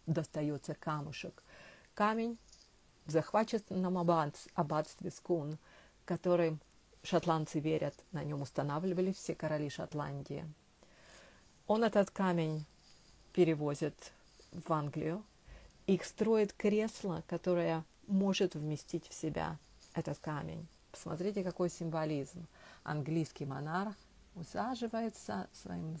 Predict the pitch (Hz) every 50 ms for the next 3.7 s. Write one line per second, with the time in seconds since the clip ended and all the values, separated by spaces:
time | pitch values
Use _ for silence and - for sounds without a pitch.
0 | - - 240 - 262 233 220 208 190 175 170 170 160 151 - - 185 165 147 160
1 | 156 - - - - - - - - - - 180 160 147 - - - 170 170 170
2 | 170 165 165 165 156 - - - - 190 151 139 143 151 165 160 - - - 160
3 | - - 151 143 143 143 135 139 139 139 - - 78